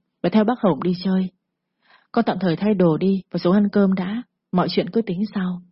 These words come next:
Bà Thu Hiền là người thông minh,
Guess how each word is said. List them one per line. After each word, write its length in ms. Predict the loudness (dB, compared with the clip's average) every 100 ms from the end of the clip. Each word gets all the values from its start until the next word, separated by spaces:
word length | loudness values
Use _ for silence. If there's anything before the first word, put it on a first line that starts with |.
| _ _ _ _ _ _ -20 _ _ _ _ _ _ _ _ _ _ _ _ _ _ _ _ _ _ _ _ _
Bà 120 | -2
Thu 120 | 2 2
Hiền 440 | 4 2 0 -6
là 120 | -6
người 200 | -2 -2
thông 280 | -2 0 2
minh, 260 | 2 2